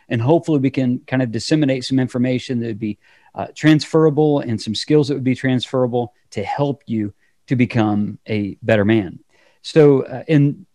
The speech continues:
that passage also says, "In favor with God." So we're gonna talk about spiritual maturity. That's kind of the obvious one. Again, drilling right into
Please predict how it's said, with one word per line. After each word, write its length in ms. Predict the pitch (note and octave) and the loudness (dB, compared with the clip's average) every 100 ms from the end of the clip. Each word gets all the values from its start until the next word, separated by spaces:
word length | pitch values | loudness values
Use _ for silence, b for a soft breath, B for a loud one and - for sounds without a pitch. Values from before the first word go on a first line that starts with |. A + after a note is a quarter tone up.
| _ - | _ -4
that 160 | C#3+ E3 | -2 2
passage 340 | E3+ E3 C#3 | 0 2 4
also 260 | D3+ D#3 C3+ | 4 4 0
says, 240 | C3 A#2 | 0 0
"In 120 | A#2+ | 0
favor 340 | - D#3 D#3+ D#3+ | 2 2 2 2
with 260 | C#3+ - | 0 0
God." 360 | C3+ A2+ G2+ A2 | -2 -2 -4 -4
So 100 | C#3+ | -2
we're 80 | D#3+ | 0
gonna 180 | F#3 | 0
talk 280 | D#3 D#3 D3 | 2 0 2
about 240 | C#3 B2 F#2+ | 0 -2 -4
spiritual 480 | - C#3 C3+ C3+ | 0 4 4 4
maturity. 460 | A2+ G2 A2 G#2 C#3 | -2 -2 -4 -2 0
That's 200 | C3 A#2+ | -2 -4
kind 220 | - B2+ | -2 -2
of 60 | A2 | -2
the 60 | |
obvious 400 | - G#2+ G#2 G2+ | -2 -2 0 -4
one. 200 | A2 A2+ | -4 -2
Again, 340 | B2 B2+ B2 G#2 | -2 -2 -2 -2
drilling 320 | A2 A#2 G2+ | -2 0 0
right 220 | A2 A#2 | -2 -2
into 420 | A#2 G#2+ - A2 | -2 -4 -4 -4